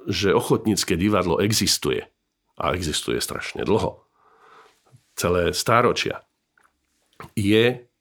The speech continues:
známkou toho, že ľudia potrebujú mať tú kultúru.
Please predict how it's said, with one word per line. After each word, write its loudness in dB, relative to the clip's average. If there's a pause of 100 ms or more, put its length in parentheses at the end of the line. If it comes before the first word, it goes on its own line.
(100)
známkou 2
toho, 0
že 0
ľudia 0
potrebujú -2
mať -6
tú -6
kultúru. -8